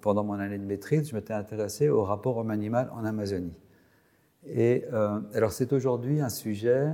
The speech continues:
à, à cause de l'intérêt justement pour les ontologies, et, euh, l'intérêt qu'il y a pour les sociétés, euh, multispéci-, multi-espèces, enfin bon. Euh,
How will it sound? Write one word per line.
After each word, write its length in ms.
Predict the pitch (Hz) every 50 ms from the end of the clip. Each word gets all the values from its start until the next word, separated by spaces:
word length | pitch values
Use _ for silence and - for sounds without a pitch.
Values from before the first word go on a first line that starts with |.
| 147 - - -
à, 180 | 98 92 85
à 60 | 101
cause 200 | 98 - 135 120
de 60 | 120 110
l'intérêt 440 | 107 104 104 - 110 104 120 123
justement 640 | 110 107 104 - - 113 117 120 117 117 - - -
pour 160 | - 123 127
les 140 | 120 113 101
ontologies, 720 | 104 101 - 107 101 95 95 92 92 104 110 120 139 143 - - - - - - _ _ _ _ _
et, 360 | - 113 107 113 113 117 - -
euh, 300 | 110 104 101 98 98 98 95 95 98 98 - - - - - - 104
l'intérêt 420 | 98 101 95 - 104 90 110 113
qu'il 140 | 113 - 110
y 20 |
a 80 | 110 113
pour 160 | 110 - 101
les 120 | 92 92 90
sociétés, 840 | - - 95 - - 101 90 87 - - 107 104 104 104 104 101
euh, 100 | 98 92 90 87 80 - - - - -
multispéci-, 840 | 95 90 95 95 92 - 101 95 - - 95 87 - 101 98 90 - - - 90
multi-espèces, 720 | 98 98 95 - - 95 87 - - - 107 110 113 110 -
enfin 200 | 95 - 95 92
bon. 160 | 101 107 104 - - - - - - - - - - _ _ _ _ _ -
Euh, 320 | 117 104 101 101 104 104